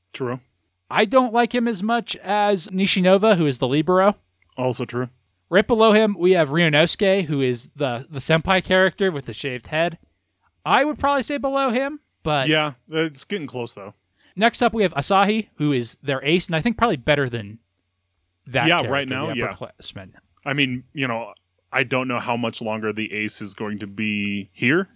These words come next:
Speaker 2: Yeah.
Speaker 1: So we'll see how much he changes, but yeah, I would put him above now.
Speaker 2: I would put him below the Goku line.
Speaker 1: Yes.
Speaker 2: Probably w-, below Kenshin and Sakura.
Speaker 1: Yeah.
Speaker 2: We have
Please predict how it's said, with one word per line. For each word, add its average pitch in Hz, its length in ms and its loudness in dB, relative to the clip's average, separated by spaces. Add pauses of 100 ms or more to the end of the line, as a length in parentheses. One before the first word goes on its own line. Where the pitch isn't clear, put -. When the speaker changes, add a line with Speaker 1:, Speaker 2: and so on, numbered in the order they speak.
(100)
Speaker 2:
Yeah. 101 280 -4 (100)
Speaker 1:
So 101 560 -2 (280)
we'll 117 300 -2
see 120 240 0
how 117 140 0
much 110 220 0
he 107 200 -4
changes, 110 480 -4
but 113 160 -2
yeah, 104 120 0
I 101 100 -2
would 107 180 -4
put 117 140 0
him 104 80 -2
above 98 520 -4
now. 95 360 -6 (800)
Speaker 2:
I 208 100 2
would 214 160 2
put 233 220 0
him 233 140 2
below 220 260 2
the 185 100 0
Goku 139 420 0
line. 95 300 -12 (720)
Speaker 1:
Yes. 117 560 -6 (1040)
Speaker 2:
Probably 208 400 2
w-, 208 560 -2
below 185 280 0
Kenshin 131 540 -2 (420)
and 147 160 -6
Sakura. 123 520 0 (440)
Speaker 1:
Yeah. 110 240 -2 (260)
Speaker 2:
We 170 180 0
have 170 300 0